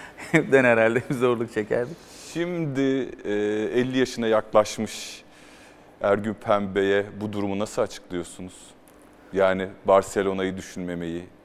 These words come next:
Speaker 2: İngiltere Premi-, Premier
Speaker 1: Ya,
Speaker 2: Ligi'ne
Speaker 1: ciddi bir teklif gelse tabii ki düşünürdüm. Sadece beni sormuşlar.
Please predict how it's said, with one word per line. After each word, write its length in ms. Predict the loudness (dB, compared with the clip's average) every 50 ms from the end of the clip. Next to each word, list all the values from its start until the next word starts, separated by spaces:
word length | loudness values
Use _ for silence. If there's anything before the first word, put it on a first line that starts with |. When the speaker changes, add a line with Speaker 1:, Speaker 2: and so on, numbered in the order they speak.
| _ _ -20 _ -10
Speaker 2:
İngiltere 440 | -6 -4 -4 -4 -4 -2 0 0 0
Premi-, 340 | 0 -2 -4 -4 -4 -4 -6
Premier 480 | -8 -6 -2 0 0 2 4 4 4
Speaker 1:
Ya, 180 | 4 4 2 0
Speaker 2:
Ligi'ne 260 | 0 0 -6 -8 -6
Speaker 1:
ciddi 360 | -6 -6 -6 -2 0 0 2
bir 60 | 2 0
teklif 400 | 2 0 0 0 -2 -8 -4 2
gelse 300 | 2 2 2 2 -2 -6
tabii 300 | -4 -4 0 0 0 0
ki 180 | 2 -2 -2
düşünürdüm. 520 | -2 -4 -4 -4 -4 -4 -4 -6 -8 -10 -10
Sadece 380 | -4 0 2 2 2 2 2 2
beni 180 | 2 0 0 -4
sormuşlar. 600 | -2 0 0 0 0 0 -4 -4 -4 -4 -4